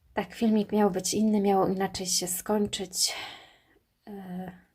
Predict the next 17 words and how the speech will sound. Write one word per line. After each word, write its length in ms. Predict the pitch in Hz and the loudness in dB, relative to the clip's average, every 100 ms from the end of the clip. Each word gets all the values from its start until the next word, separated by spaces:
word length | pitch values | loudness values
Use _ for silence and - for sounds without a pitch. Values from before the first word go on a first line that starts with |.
| - | -8
więc 220 | 175 170 | -6 0
zakończenie 760 | 196 185 202 185 190 180 175 170 | 2 2 0 -2 0 2 2 2
będzie 680 | 170 170 175 170 160 - - | 0 0 0 2 2 0 -8
tak 220 | 175 180 | -12 -10
jakby 260 | 165 190 170 | -10 -8 -6
przycięte 760 | - 165 165 160 165 160 165 | -6 -8 -4 -2 -2 -2 -4
z 380 | 165 - 170 165 | -6 -8 -6 -6
tego 240 | 165 165 | -6 -8
poprzedniego. 840 | 165 165 - 165 175 165 165 165 165 - - - - - - _ _ _ _ | -8 -10 -8 -6 -4 -4 -4 -6 -10 -14 -20 -20 -20 -20 -20 _ _ _ _
No, 180 | 175 160 - _ _ _ _ _ _ _ _ | -6 -6 -8 _ _ _ _ _ _ _ _
dobra. 300 | 160 160 160 - _ _ _ _ _ _ - - - - - _ _ | -4 -4 -8 -14 _ _ _ _ _ _ -12 -8 -8 -10 -16 _ _
To 100 | 180 | 0
lecę 280 | 160 151 - | 2 0 -4
haftować. 800 | - - - 151 - - - _ _ _ _ _ _ _ _ _ _ _ _ _ _ _ _ _ _ - | -8 -10 -8 -6 -6 -8 -8 _ _ _ _ _ _ _ _ _ _ _ _ _ _ _ _ _ _ -16
Trzymajcie 540 | - 226 208 190 - | -6 2 2 2 -2
się 160 | 170 - | -12 -10
cieplutko, 680 | - 170 214 208 - 196 | -10 -6 -4 -4 -2 -2